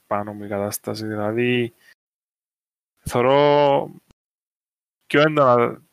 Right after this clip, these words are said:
τη γιαγιά μου, ας πούμε. Πιο έντονα με την έννοια ότι ασχολούμαι παραπάνω μαζί της. Και μακάρι να τελειώσει τούτη η ιστορία και, ενώ με τη...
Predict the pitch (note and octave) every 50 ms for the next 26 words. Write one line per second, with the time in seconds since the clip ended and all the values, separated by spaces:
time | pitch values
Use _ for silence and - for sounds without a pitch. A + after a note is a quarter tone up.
0 | _ _ _ _ _ _ _ _ - - B2+ C3 B2 A#2+ B2 B2 B2 A#2+ A#2 A2+
1 | A2 A2 G#2+ G#2+ - - _ A2+ A2 A2 A#2+ C3+ D#3 - - _ - C#3+ C3+ C3+
2 | C3+ C#3 C3+ C#3 C#3 C#3 B2+ B2+ B2 B2+ C3 C3+ C3 B2+ B2+ B2+ C3 C3 C3 B2
3 | A#2+ A#2 - - - - A#2+ B2 B2+ B2+ B2+ C3 B2 A2+ A2+ A#2 A#2+ A#2 A2+ A2
4 | G#2+ G2+ G#2 G#2+ G#2 G#2 - - _ _ _ _ _ _ _ _ _ _ _ _
5 | _ _ _ _ _ _ _ _ _ _ _ _ _ _ - B2+ A#2+ A#2 A#2 A2
6 | A#2+ B2 C3 C3+ C3+ C3+ C3+ B2+ - _ _ _ B2 A#2+ A2+ - - B2 B2+ C3
7 | C3 C3 B2+ B2+ B2 B2+ B2 - - - A#2+ A#2 A2+ A#2+ B2+ C3 C3 B2+ B2+ B2
8 | B2 A#2+ A#2 A2+ A2+ A2+ A2 G#2+ G#2 G#2 A2 A2+ A#2 A2+ A#2 A2+ A#2 A#2+ A#2 A2+
9 | A#2 A#2 A2+ A2 G#2+ G#2+ G#2 G2+ G2+